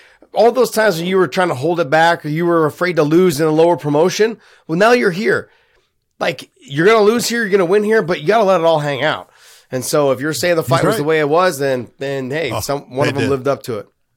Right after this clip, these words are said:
Speaker 1: Good
Speaker 2: They
Speaker 1: stuff.
Speaker 2: did. So, um, last one I'll talk about, Vanessa Diamopoulos. <laughs> I'm sorry for screwing
Speaker 1: Yeah.
Speaker 2: up your name there. Uh,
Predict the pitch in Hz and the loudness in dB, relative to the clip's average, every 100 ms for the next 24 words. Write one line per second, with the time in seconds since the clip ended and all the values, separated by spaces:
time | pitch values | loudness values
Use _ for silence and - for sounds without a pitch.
0 | _ - 117 117 113 107 104 90 _ _ | _ -18 -14 -10 -8 -6 -8 -10 _ _
1 | _ _ _ _ 92 90 - - - _ | _ _ _ _ -20 -18 -16 -18 -20 _
2 | _ _ _ _ _ - 123 131 135 131 | _ _ _ _ _ -14 -8 -6 -4 -6
3 | 127 _ _ _ _ _ - 147 160 185 | -10 _ _ _ _ _ -8 -6 -4 -4
4 | 165 143 165 151 156 143 147 143 117 120 | -4 -4 -6 -6 -8 -8 -6 -8 -14 -14
5 | 139 143 170 170 180 160 143 _ _ _ | -12 -6 -6 -4 -4 -4 -8 _ _ _
6 | _ _ 156 175 165 151 151 147 139 - | _ _ -12 -8 -6 -8 -8 -8 -6 -6
7 | 160 165 165 156 143 - - - - 165 | -6 -6 -6 -4 -4 -6 -10 -18 -6 -6
8 | 143 - 160 143 127 139 110 110 139 135 | -6 -4 -2 -2 -6 -12 -12 -10 -4 -2
9 | 120 127 127 123 120 120 120 113 _ _ | -2 -6 -8 -8 -8 -8 -8 -10 _ _
10 | _ _ _ - 120 113 | _ _ _ -10 -8 -6